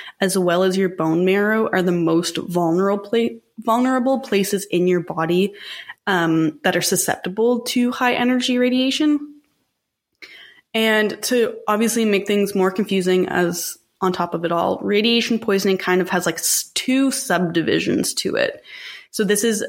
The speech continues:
acute radiation sickness, um, which is, like, all at once, um, as the name suggests, acute over a shorter period of time, and delayed radiation sickness, as mentioned, delayed over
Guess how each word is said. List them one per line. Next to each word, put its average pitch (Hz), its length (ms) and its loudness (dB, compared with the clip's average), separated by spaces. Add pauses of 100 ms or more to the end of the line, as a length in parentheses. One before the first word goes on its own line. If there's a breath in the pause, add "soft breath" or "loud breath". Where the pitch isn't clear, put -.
acute 202 360 0
radiation 190 580 2
sickness, 220 680 0 (240)
um, 165 480 -2 (400)
which 185 280 -2
is, 165 480 2
like, 165 300 -2 (420)
all 185 200 2
at 170 120 0
once, 170 480 0 (840 loud breath)
um, 165 720 2 (160)
as 180 160 0
the 180 80 0
name 175 220 2
suggests, 170 520 -2
acute - 460 -2
over 170 240 0
a 170 40 0
shorter 170 280 0
period 185 320 0
of 214 80 0
time, 233 540 -2 (480 loud breath)
and 185 480 0
delayed 180 640 2
radiation 165 640 0
sickness, 277 600 -2 (560)
as 175 200 -2
mentioned, 170 360 0 (140)
delayed 175 640 0
over 165 600 0